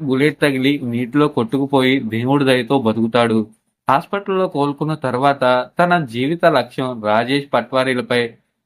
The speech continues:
ప్రతీకారం తీర్చుకోవడమే అని నిర్ణయించుకుంటాడు. తర్వాత ఏం జరుగుతుందో మనం ఈ ఎపిసోడ్‌లో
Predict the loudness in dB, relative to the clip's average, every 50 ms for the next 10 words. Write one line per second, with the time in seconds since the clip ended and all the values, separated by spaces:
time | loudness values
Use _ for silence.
0 | 0 0 0 2 4 2 4 4 4 4 4 2 0 -4 -6 -6 -4 -4 -4 -4
1 | -4 -2 2 2 2 2 2 2 2 0 2 0 -2 -2 0 -2 -2 -2 -4 -4
2 | -2 -2 0 0 0 -2 -4 -6 -4 -4 0 2 2 2 2 2 0 -2 -4 _
3 | _ _ _ _ _ _ -4 0 0 2 4 2 2 2 2 2 2 2 0 -2
4 | -4 -2 -2 -2 0 0 0 0 0 -2 -2 -2 -2 0 -2 -2 -2 -2 0 0
5 | 2 2 2 0 0 -2 -2 0 2 0 0 0 -2 -2 0 0 2 2 2 0
6 | 0